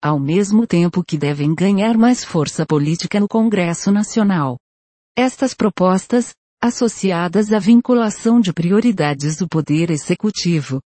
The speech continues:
que são definidas nas políticas públicas elaborada pelos ministérios,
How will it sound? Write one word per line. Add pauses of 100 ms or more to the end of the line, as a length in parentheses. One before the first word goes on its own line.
(120)
que
são
definidas
nas
políticas
públicas
elaborada
pelos
ministérios,